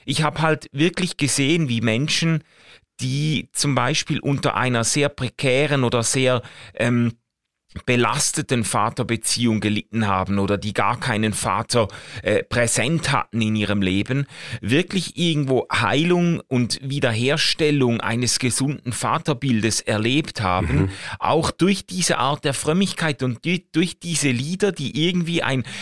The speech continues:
Speaker 1: das Bild eines liebenden Vaters vor Augen malen, der es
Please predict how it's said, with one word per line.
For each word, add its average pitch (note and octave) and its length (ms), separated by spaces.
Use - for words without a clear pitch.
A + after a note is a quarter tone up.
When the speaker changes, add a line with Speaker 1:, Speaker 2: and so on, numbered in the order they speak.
Speaker 1:
das - 220
Bild G#3 400
eines C3+ 420
liebenden D#3+ 800
Vaters C#3+ 600
vor - 280
Augen A2+ 280
malen, G#2+ 400
der A2+ 200
es A2+ 200